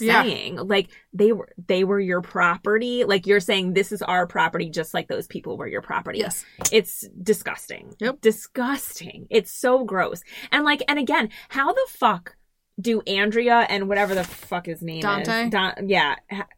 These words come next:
Speaker 2: h-, how the fuck do they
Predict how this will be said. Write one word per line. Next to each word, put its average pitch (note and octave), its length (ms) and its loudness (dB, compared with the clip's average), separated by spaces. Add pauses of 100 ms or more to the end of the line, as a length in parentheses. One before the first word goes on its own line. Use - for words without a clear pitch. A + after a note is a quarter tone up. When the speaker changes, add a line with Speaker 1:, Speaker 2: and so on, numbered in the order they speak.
(1160)
Speaker 2:
h-, G#3+ 240 4
how D4 300 2
the A4 140 4
fuck - 680 0 (500)
do A3 220 0
they G#3+ 500 4